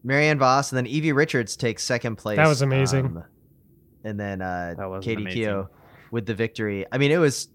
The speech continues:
Speaker 1: it was pretty cool to see Katie Keough win. Um,
Speaker 3: Yeah.
Speaker 1: so do you, uh, do you guys have anything else to add on the women's race before we get into Toon Arts' victory on the men's side?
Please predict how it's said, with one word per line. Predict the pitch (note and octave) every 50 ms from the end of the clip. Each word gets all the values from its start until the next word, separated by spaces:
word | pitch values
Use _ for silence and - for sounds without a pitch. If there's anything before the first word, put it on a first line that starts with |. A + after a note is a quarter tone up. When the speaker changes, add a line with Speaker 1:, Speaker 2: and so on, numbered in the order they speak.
| _ _
Speaker 1:
it | C#3+
was | D#3 D3+ -
pretty | - - D3+ C#3+
cool | C3+ C#3 B2+ A#2
to | G2+ -
see | - A#2
Katie | G#2+ - A#2 G#2+ G2+
Keough | F#2+ - G#2 G2 F#2+
win. | F#2 F2+ F#2 F2+ F2+ - _
Um, | - G#2 G#2 G2+ G2 F#2+ F#2 F2+ F2+
Speaker 3:
Yeah. | F#2+
Speaker 1:
so | F#2 - C#3 C3 B2 A#2+ A#2+ A#2 - _ _ _ _ _ _ _ _ _ _ _ _ _
do | - C#3
you, | D#3+ E3+ E3+
uh, | E3 D3+ D3 C#3+ C#3 C3+ A#2+ -
do | B2 B2+ C#3
you | D#3
guys | D3+ C#3+
have | D#3 C#3+ C3+
anything | C#3 C#3 C#3 C#3+ C3+
else | C3 B2+ C3 -
to | - -
add | - A2+ A#2 A#2
on | F#2+ E2+ G#2+ A2+ A2+
the | A2 A2 G#2
women's | G2+ A#2 A#2+ B2+ C3 B2+ A2
race | A#2+ B2 B2 A#2+
before | - - A#2
we | A2 A2
get | G#2 A2 G2+
into | A2 G#2+ G#2+ - A2 G#2+ G2+
Toon | G2 - - A#2 A2+ G#2+
Arts' | G2+ G2+ G2+ G2 - G2 F#2 F2
victory | E2+ F2+ G2 F#2 _ - G2+ F#2 F2+ F2+ E2 -
on | - F2+ F2+ F2+
the | F2+ E2
men's | D#2+ F2 F2 F2 -
side? | - D2 B1